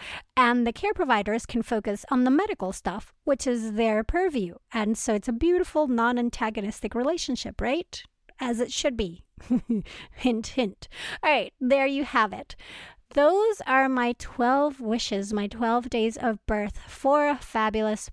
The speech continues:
birth experience. If there was something else that you thought should have been included in my twelve days of birth,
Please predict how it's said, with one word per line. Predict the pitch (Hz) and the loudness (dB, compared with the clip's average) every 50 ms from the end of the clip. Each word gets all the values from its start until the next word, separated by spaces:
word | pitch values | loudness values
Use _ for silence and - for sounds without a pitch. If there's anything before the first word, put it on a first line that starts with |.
| - _ | -8 _
birth | - 208 208 208 - - - - _ | -2 -2 -2 -2 -4 -8 -14 -12 _
experience. | - 226 - - - - - - - _ _ - 226 214 208 202 190 185 185 196 190 233 - - - - - - - - - - - - - _ _ _ _ _ - | -6 -6 -6 -6 -8 -10 -10 -12 -12 _ _ -2 0 0 2 0 -2 -4 -6 -8 -10 -12 -10 -12 -12 -14 -14 -14 -14 -14 -14 -16 -18 -20 -20 _ _ _ _ _ 0
If | 339 359 381 392 - - | 4 6 6 4 4 0
there | - 262 247 294 311 302 311 | -4 -2 2 4 4 6 6
was | 302 285 294 302 285 262 | 6 4 4 2 0 -4
something | - - 302 311 - 311 277 269 | -2 0 0 2 2 0 0 2
else | 294 415 494 - - - - - | 0 0 -2 -6 -10 -14 -4 0
that | 277 262 247 - - | 2 2 2 2 0
you | - 262 254 262 269 269 269 269 277 254 | -2 0 2 4 4 4 4 2 0 0
thought | - - 254 226 - - | 0 0 0 0 0 -2
should | - - - 277 | -2 0 0 2
have | 254 | 2
been | 269 277 262 | 2 2 2
included | 262 277 - - 285 302 311 330 - - | 0 -2 0 0 0 2 2 2 0 0
in | 285 277 | 0 2
my | 269 269 269 | 2 2 0
twelve | 262 - 277 262 262 262 - | 0 0 2 2 2 0 0
days | - 254 262 247 - | 0 0 0 0 0
of | 254 240 - | -2 0 0
birth, | 269 285 349 359 | 0 0 0 0